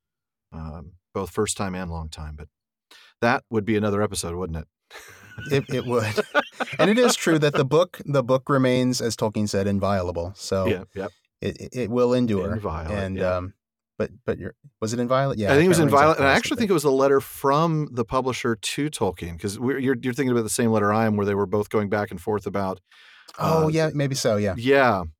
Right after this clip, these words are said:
Speaker 1: yeah. I can't remember. It was
Speaker 2: But there, there, definitely
Speaker 1: precisely.
Speaker 2: something to the eff-, yeah, definitely something to the effect of, you know, the book will
Speaker 1: The book
Speaker 2: always
Speaker 1: will remain
Speaker 2: endure. The book will
Speaker 1: inviolate.
Speaker 2: be there.
Speaker 1: Yeah.
Speaker 2: Yeah. Okay, yeah.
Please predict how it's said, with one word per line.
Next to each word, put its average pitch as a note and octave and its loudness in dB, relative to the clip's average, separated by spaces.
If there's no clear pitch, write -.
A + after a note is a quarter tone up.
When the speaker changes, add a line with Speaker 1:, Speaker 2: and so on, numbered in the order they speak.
Speaker 1:
yeah. G2 -6
I G#2+ -4
can't A#2 -6
remember. G2+ 2
It G#2+ -2
was G#2+ -2
Speaker 2:
But A#2+ -2
there, B2+ 2
there, G2+ -6
definitely A#2 4
Speaker 1:
precisely. C#3 2
Speaker 2:
something C3 0
to B2 -4
the A#2 -2
eff-, - -6
yeah, G#2+ 0
definitely C3+ -2
something A#2 -2
to A2+ -8
the G#2+ -2
effect F#2+ -6
of, F#2 -8
you A#2+ -4
know, F#2 -4
the B2 -2
book G3+ -4
will D3+ 0
Speaker 1:
The B2 2
book A2+ 4
Speaker 2:
always G#2+ 2
Speaker 1:
will D#3 0
remain A#2 2
Speaker 2:
endure. A2+ 2
The G#2 -2
book G#2 0
will A#2 0
Speaker 1:
inviolate. G2+ -4
Speaker 2:
be G2 -2
there. F2 -6
Speaker 1:
Yeah. E2+ -10
Speaker 2:
Yeah. F2+ -6
Okay, G2+ -8
yeah. F#2 -8